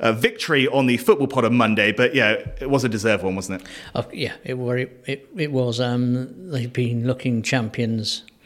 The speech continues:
Speaker 2: every inch champions for several weeks, and against Bells the other night, who were, were plucky, but I'm afraid they haven't got the legs in the side at the moment. They've got a lot of injuries, and it was a,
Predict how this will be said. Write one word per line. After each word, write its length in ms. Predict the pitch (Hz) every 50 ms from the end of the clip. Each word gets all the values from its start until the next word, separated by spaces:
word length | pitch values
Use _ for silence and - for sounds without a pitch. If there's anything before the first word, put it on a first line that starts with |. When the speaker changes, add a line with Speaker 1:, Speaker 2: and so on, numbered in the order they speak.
| - - - _ _ -
Speaker 2:
every 220 | 143 120 127 127
inch 160 | 123 110 -
champions 500 | - - 123 110 107 - 127 117 107 -
for 100 | - -
several 300 | - - 135 117 113 110
weeks, 420 | 107 113 113 113 110 - - - -
and 540 | 175 131 120 117 117 113 113 110 110 - - - - _ - 254 175
against 420 | 151 131 120 117 120 113 104 - -
Bells 280 | - 127 120 117 110
the 80 | 120 120
other 140 | 113 113 113
night, 260 | 117 117 120 123 123
who 240 | 123 120 120 120 113
were, 140 | 120 113 - - - - - - - - - - - - - - -
were 80 | 262 247
plucky, 480 | 247 - 240 233 - - 196 202 202
but 680 | 185 156 156 165 160 160 156 - - - - - - _ _ _ _ _ _ -
I'm 100 | 131 135
afraid 360 | 127 - - 151 143 143 135
they 100 | 131 123
haven't 180 | 120 139 135 135
got 120 | 135 139
the 80 | 143 135
legs 280 | 139 139 139 131 -
in 60 | 139 131
the 60 | 120
side 340 | - - 143 139 135 131 131
at 80 | 131
the 60 | 135
moment. 400 | 127 131 135 131 131 131 135 135
They've 180 | 131 127 120 113
got 160 | 123 123 123
a 60 | 139
lot 180 | 135 135 139 123
of 80 | 120 120
injuries, 600 | 120 117 120 117 120 120 120 120 120 123 123 123
and 320 | - 147 123 117 117 113
it 120 | 117 - -
was 180 | 123 117 113
a, 200 | 120 123 127 143